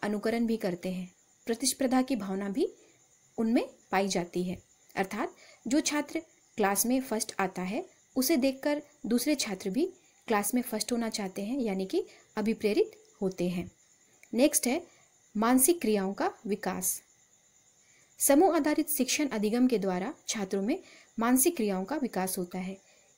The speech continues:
इसके बारे में हमने पहले भी चर्चा की कि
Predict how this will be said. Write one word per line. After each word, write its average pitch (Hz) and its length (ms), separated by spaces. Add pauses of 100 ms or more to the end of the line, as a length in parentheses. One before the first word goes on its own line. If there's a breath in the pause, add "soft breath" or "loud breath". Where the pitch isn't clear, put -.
इसके 285 220
बारे 240 260
में 349 160 (540)
हमने 214 200
पहले 214 260
भी 262 100
चर्चा 202 320
की 294 200 (560 soft breath)
कि 349 320